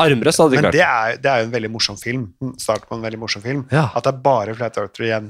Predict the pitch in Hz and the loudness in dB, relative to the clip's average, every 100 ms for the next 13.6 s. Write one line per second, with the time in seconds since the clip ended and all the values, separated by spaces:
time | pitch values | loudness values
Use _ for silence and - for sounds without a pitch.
0 | 104 - - 139 - 139 135 143 117 117 | -4 -2 -2 -4 -2 -2 2 2 4 0
1 | - - - 127 147 143 135 131 - - | -8 -20 -4 2 4 4 2 -2 -6 -2
2 | 160 104 - 123 170 147 143 117 113 - | -2 -2 -2 0 0 0 0 0 -4 -4
3 | 127 117 117 117 117 120 127 123 127 127 | 0 2 2 0 0 0 -2 -2 -6 -2
4 | 147 135 120 117 107 135 175 - _ 120 | 0 0 -2 -4 -4 -6 -10 -14 _ -2
5 | 131 131 120 113 120 107 110 107 - 110 | 0 2 2 0 -2 -4 -4 -6 -4 -4
6 | 107 120 110 113 110 110 107 107 107 147 | 0 -2 -2 -6 -6 -8 -12 -14 -12 -12
7 | - 131 110 113 165 156 - - - 104 | -4 0 2 2 2 2 0 -2 0 0
8 | 95 127 123 139 131 120 - 120 110 - | 2 0 0 0 2 2 -2 -4 -6 -8
9 | 110 92 - 92 101 104 104 117 110 92 | -6 -4 -4 -2 -2 0 0 0 0 -2
10 | 80 69 71 82 - - - 156 180 151 | -4 -6 -6 -8 -8 -12 -4 0 2 0
11 | 131 139 143 117 135 120 110 110 85 123 | -2 -6 -8 -6 -6 -10 -6 -6 -4 -8
12 | - 117 123 113 110 101 - - 107 85 | -6 0 4 6 4 0 -8 -2 2 2
13 | 85 92 - 82 71 | 0 -2 -2 -4 -6